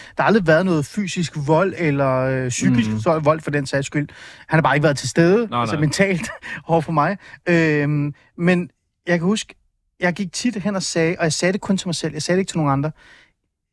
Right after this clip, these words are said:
Speaker 1: "Jeg skal, den måde, min far var på, jeg skal være det modsatte af ham."
Speaker 2: Mm.
Speaker 1: Så jeg der fik min første, øh, øh, søn, og også for den sags skyld Philip, også min anden. Så jeg tror, det, jeg gentager allermest hver gang, jeg vågner op og er sammen med mine børn, det er,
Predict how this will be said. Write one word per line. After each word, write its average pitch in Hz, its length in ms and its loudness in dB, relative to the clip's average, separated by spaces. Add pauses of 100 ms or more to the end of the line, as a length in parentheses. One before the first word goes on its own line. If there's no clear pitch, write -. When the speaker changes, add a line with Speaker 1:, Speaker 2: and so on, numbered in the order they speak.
(140)
Speaker 1:
"Jeg 175 160 4
skal, 185 220 0 (320)
den 220 140 4
måde, 196 180 4
min 185 200 2
far 151 240 0
var 143 140 0
på, 143 200 -8
jeg 151 120 -4
skal 160 140 -8
være 151 100 2
det 151 140 -2
modsatte 139 580 0
af 117 60 -8
ham." 139 80 0
Speaker 2:
Mm. 113 340 2
Speaker 1:
Så - 120 0
jeg 175 40 0
der 208 80 2
fik 202 200 -4
min 220 100 2
første, 196 400 0 (160)
øh, 139 380 0 (480)
øh, 131 320 0
søn, 185 420 0
og 135 120 -2
også 165 240 -2
for 139 80 -6
den 143 160 2
sags 147 140 0
skyld 151 200 -4
Philip, 202 280 0
også 160 260 2
min 143 100 2
anden. 151 300 2 (720)
Så - 140 0
jeg 190 80 4
tror, - 140 0
det, 220 160 2
jeg 220 160 2 (140)
gentager 196 440 2
allermest 170 560 -2
hver 160 260 0
gang, 147 320 -4
jeg 147 200 0
vågner 131 200 0
op 156 300 2
og 156 80 0
er 127 80 0
sammen 156 240 -2
med 139 80 0
mine 135 120 0
børn, 143 200 0
det 135 80 -2
er, 139 120 -2